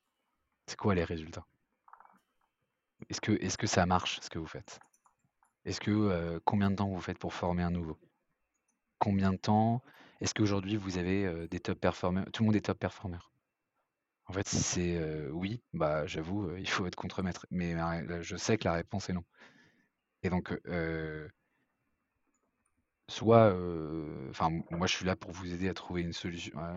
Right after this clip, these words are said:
à faire mieux. Donc, euh, c'est avec, avec ou sans Mojo. Mais là, j'identifie quand même que vous avez une organisation qui est contremaître. Euh, soit, euh, soit vous voulez faire mieux et vous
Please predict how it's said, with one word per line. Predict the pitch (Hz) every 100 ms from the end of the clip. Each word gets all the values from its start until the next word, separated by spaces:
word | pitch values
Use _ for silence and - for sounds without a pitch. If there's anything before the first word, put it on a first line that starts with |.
| 101
à | 87
faire | - 95
mieux. | 98 85
Donc, | 87 82
euh, | 82 78 80
c'est | 80 -
avec, | - -
avec | 87 95 -
ou | -
sans | 95
Mojo. | 92 92 98
Mais | 82 85
là, | 95
j'identifie | 98 85 85 90 92 - 95 110
quand | -
même | 95 98
que | 87
vous | 85
avez | 82 82
une | 87
organisation | 90 92 87 87 87 - 95
qui | -
est | 76
contremaître. | - 92 - 82 95 - - _ _ - - - - _ -
Euh, | 92 85 82 78 73 71 - -
soit, | - - 101 110 104 95
euh, | 85 78 80 73 110 _ _ _ - _ _ _ _ _ _ _
soit | - - 98
vous | 90 82 92 87
voulez | 85 85
faire | - 87 85
mieux | 87 101 101
et | 82
vous | 85